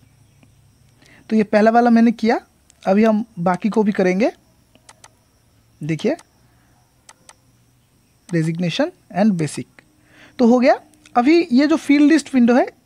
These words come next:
इसको हम क्लोज कर देंगे, फील्ड लिस्ट जो विंडो है, ठीक है। तो यहाँ पे देखिए सारा फील्ड को हमने ऐड कर लिया। अभी हम फील्ड लिस्ट विंडो को क्लोज कर देते हैं। अभी हम सारे फील्ड को बीच में लाएंगे और इनको एडजस्ट करेंगे।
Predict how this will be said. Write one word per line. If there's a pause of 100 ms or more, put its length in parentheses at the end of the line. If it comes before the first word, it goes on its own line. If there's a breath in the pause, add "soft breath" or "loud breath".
(260)
इसको
हम
क्लोज
कर
देंगे, (840)
फील्ड
लिस्ट
जो
विंडो
है, (200)
ठीक
है। (720 soft breath)
तो
यहाँ
पे
देखिए
सारा
फील्ड
को
हमने
ऐड
कर
लिया।
अभी
हम (360 soft breath)
फील्ड
लिस्ट
विंडो
को
क्लोज
कर
देते
हैं। (1300 loud breath)
अभी
हम
सारे
फील्ड
को
बीच
में
लाएंगे (2250 soft breath)
और
इनको
एडजस्ट
करेंगे।